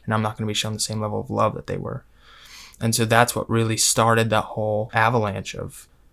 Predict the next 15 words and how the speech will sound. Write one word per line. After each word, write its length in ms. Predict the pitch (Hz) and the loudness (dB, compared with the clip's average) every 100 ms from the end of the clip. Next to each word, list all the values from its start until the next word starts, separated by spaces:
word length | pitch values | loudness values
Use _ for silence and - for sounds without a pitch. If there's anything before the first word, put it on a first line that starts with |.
| _ _ | _ _
negative 500 | 117 110 110 110 104 | -4 0 0 0 -2
thoughts 320 | - 110 107 - | 2 4 4 2
and 80 | |
of 100 | 107 | -6
emotion 640 | 101 104 107 - 90 104 113 - | -4 0 0 -2 -4 -8 -8 -6
and 240 | 107 107 | -4 -2
of 360 | 101 101 - - - _ _ _ _ _ | -4 -8 -12 -14 -20 _ _ _ _ _
harmful 440 | - 117 113 - | 2 4 4 -2
thoughts, 420 | 107 - 104 101 - | -8 -6 -8 -6 -4
self-harm 680 | - 113 113 - 113 107 | 0 -2 -2 -6 -4 -4
thoughts, 440 | 107 107 107 104 - | -6 -6 -6 -6 -8
and 300 | 104 107 101 - _ - - | -8 -6 -8 -12 _ -10 0
anger 400 | 117 107 104 104 _ | 2 2 -2 -4 _
towards 440 | - 113 107 98 - | -6 -4 -4 -4 -6
everything 500 | 113 113 107 101 98 | -6 -6 -8 -8 -8